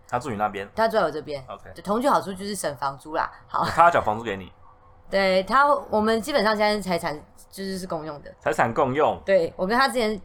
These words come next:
Speaker 2: 同居，所以我们选择共用。这跟开放式关系其实就没有关系，这比较像是两个人之间的共识。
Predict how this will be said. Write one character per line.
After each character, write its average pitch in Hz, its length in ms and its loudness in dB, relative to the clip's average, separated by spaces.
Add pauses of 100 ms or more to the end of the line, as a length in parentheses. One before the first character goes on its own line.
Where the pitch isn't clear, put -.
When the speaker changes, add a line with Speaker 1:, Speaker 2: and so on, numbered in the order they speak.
Speaker 2:
同 220 220 0
居， 262 180 -6
所 208 120 2
以 - 20 4
我 180 60 2
们 156 100 -4
选 156 180 -6
择 156 120 -6
共 170 200 -2
用。 160 160 -4 (220)
这 359 140 -2
跟 302 180 0
开 269 100 4
放 269 140 6
式 262 60 -2
关 240 120 2
系 247 80 0
其 185 160 -8
实 170 60 -10
就 226 100 0
没 214 100 0
有 185 60 2
关 165 160 2
系， 180 120 -4
这 262 100 0
比 202 60 0
较 214 80 4
像 226 120 0
是 233 60 2
两 165 180 0
个 143 60 -4
人 147 100 -6
之 165 60 -16
间 175 140 -6
的 156 80 -8
共 151 180 -6
识。 - 260 -16